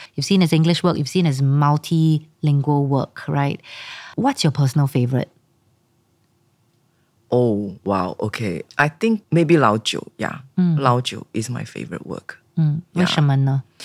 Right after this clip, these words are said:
Speaker 2: Because I think Lao Jiu, it really reflects the, the society that we are facing, the, the, the issues that we are facing. For example, in the play, it talks about 精英，精英主义，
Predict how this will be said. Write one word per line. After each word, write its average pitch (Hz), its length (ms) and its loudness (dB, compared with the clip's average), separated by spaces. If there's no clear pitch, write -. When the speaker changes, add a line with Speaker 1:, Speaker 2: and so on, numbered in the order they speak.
Speaker 2:
Because 226 260 0
I 170 120 4
think 202 140 4
Lao 139 200 4
Jiu, 104 600 -2
it 175 180 2
really 262 240 6
reflects 120 720 0
the, - 160 -10
the 113 140 -8
society 170 760 -4
that 110 180 -2
we 110 80 -4
are 104 100 -4
facing, 117 520 -2
the, - 100 -2
the, 123 120 -10
the - 160 0
issues 165 340 2
that 127 120 -2
we 85 80 -6
are 98 80 -6
facing. 101 540 -8
For - 160 0
example, 139 720 0
in 139 180 2
the 127 80 -2
play, 151 480 -2
it 120 140 -6
talks 127 160 -6
about 110 320 -8
精 190 160 6
英， 190 340 4
精 185 180 2
英 190 140 4
主 95 160 -6
义， 113 180 -2